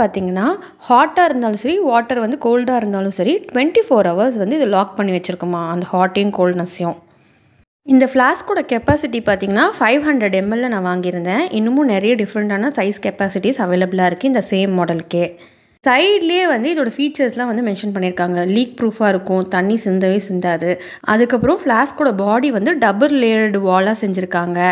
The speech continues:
நல்ல ஸ்ட்ராங்கா இருக்கும், அந்த மாதிரி மென்ஷன் பண்ணியிருந்தாங்க. அது மட்டும் இல்லாம உள்ள வந்து காப்பர் கோட்டிங் கொடுத்துருக்காங்களாம். ஏன்னா டெம்பரேச்சரை வந்து ரிட்டைன் பண்றதுக்காக அந்த மாதிரி ஒரு கோட்டிங் கொடுத்துருக்காங்கன்னு சொல்லியிருக்காங்க.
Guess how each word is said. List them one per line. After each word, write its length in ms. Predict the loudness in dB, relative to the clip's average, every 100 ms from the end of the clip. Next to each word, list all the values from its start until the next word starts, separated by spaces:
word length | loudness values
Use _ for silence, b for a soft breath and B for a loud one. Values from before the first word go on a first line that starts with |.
| -2 B B -2
நல்ல 240 | 2 2 0
ஸ்ட்ராங்கா 400 | -2 -2 0 0
இருக்கும், 260 | 0 -2 -2
அந்த 120 | -2 -2
மாதிரி 140 | 0 -2
மென்ஷன் 280 | -2 -6 -6
பண்ணியிருந்தாங்க. 500 | -6 -4 -4 -2 -2 -4 -8 B 2
அது 200 | 2 4 4
மட்டும் 240 | 4 2
இல்லாம 360 | 2 2 2 0 -2 B -2 2
உள்ள 200 | 2 2
வந்து 180 | 2 0 0 2
காப்பர் 340 | 2 2 -2 0
கோட்டிங் 320 | -4 -2 -4 -4
கொடுத்துருக்காங்களாம். 640 | -6 -4 -4 -4 -4 -2 -2
ஏன்னா 140 | -2 0
டெம்பரேச்சரை 540 | 0 2 0 2 0 0
வந்து 180 | 2 0
ரிட்டைன் 320 | 0 -2 0 0
பண்றதுக்காக 600 | -2 -2 -2 -2 0 0
அந்த 100 | 0 0
மாதிரி 160 | 0 0
ஒரு 80 | -2
கோட்டிங் 260 | -2 -2 -4
கொடுத்துருக்காங்கன்னு 520 | -6 -6 -6 -4 -2 -2
சொல்லியிருக்காங்க. 460 | -4 -4 -2 2